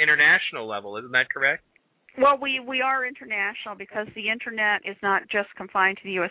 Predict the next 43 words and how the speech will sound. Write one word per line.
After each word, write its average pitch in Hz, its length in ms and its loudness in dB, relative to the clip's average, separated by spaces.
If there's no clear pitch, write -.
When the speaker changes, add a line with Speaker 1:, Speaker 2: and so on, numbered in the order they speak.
Speaker 2:
A. 180 340 6
The 175 80 0
internet 185 400 0
is 190 160 -2
international, 185 840 0
so 175 200 4
we 220 160 2
help 214 160 4
anyone 196 680 0
that 175 140 -2
comes 196 240 -6
to 196 120 -4
us. 160 160 -2
Uh, 175 320 -2
our 190 160 4
volunteers, 202 760 0
we 190 120 -8
have 185 260 0
volunteers 202 480 0
in 180 100 -8
India, 202 400 0
Australia, 190 800 2
the 180 80 -10
U 185 280 -6
K, 190 340 2
Canada, 185 540 2
and 185 100 2
across 180 380 2
the 190 60 -4
U 175 180 2
S. 165 180 2
So, 165 220 6
I 180 140 6
mean, 180 340 0
um, 170 340 4
we 202 140 2
help 208 240 2
victims 226 420 -8
anywhere, 220 400 2
and 214 80 0
we 202 100 -8
have 180 140 -6
advocates, 190 540 2